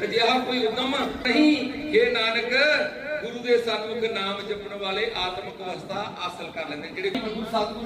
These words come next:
ਕਾ ਜੋ ਸਿੱਖ ਅਖਾਏ, ਸੋ ਭਲਕੇ ਉੱਠ ਹਰ ਨਾਮ ਧਿਆਵੇ। ਸਾਰੀ ਇਹ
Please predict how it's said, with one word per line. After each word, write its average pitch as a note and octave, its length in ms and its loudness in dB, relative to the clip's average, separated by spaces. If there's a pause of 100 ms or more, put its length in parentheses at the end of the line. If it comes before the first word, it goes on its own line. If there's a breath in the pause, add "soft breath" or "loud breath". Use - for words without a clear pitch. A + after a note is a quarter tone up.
ਕਾ A#3+ 140 2 (100)
ਜੋ A3+ 60 -2
ਸਿੱਖ A3 380 -4
ਅਖਾਏ, B3 500 4 (360)
ਸੋ G#3+ 40 -4 (100)
ਭਲਕੇ G#3 360 0
ਉੱਠ A3 240 2 (500)
ਹਰ G#3 100 0
ਨਾਮ G#3 420 -2
ਧਿਆਵੇ। G#3 280 0 (120)
ਸਾਰੀ A3+ 280 0
ਇਹ A3 220 4